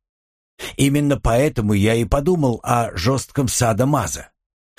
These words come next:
Но вот убийства как такового не было. Туфта. Эти люди оторвались по полной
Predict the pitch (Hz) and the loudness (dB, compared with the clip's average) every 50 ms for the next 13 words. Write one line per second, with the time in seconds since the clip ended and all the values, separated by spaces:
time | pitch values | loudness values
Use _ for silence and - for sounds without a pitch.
0 | - - - - 73 78 76 85 87 - - 78 69 64 76 104 139 147 123 - | -10 -10 -6 -2 -2 0 0 0 -2 -2 -4 -6 -4 0 0 2 2 2 0 -4
1 | - - - - - - 113 104 98 - - - 110 87 - 90 87 85 98 135 | -4 -4 -6 -6 -2 -2 -2 -2 -2 -6 -4 -4 -4 -2 0 -2 0 0 2 0
2 | 165 170 165 165 151 - - _ _ _ - 87 101 113 143 170 170 117 85 73 | 2 2 0 -2 -2 -4 -8 _ _ _ -2 0 2 2 2 2 0 -2 -4 -6
3 | 64 - - _ _ _ _ _ _ _ _ _ _ _ - 196 180 - - - | -8 -12 -16 _ _ _ _ _ _ _ _ _ _ _ -2 -2 -2 0 0 0
4 | 139 127 123 - _ _ _ _ _ _ _ _ _ _ - - - - - - | 0 0 -2 -6 _ _ _ _ _ _ _ _ _ _ -14 -12 -12 -12 -4 -2
5 | 151 156 135 - 139 135 143 170 185 151 123 147 156 - 135 123 - 131 123 120 | -2 -2 2 0 2 2 4 2 2 2 0 -2 -2 0 -4 -2 0 0 0 0
6 | 120 151 160 156 151 139 127 - - - 139 120 - 147 156 147 120 90 85 85 | 0 0 2 2 0 -2 -2 -4 -4 -4 -4 -2 0 0 2 2 0 0 -2 -4
7 | 82 - | -4 -6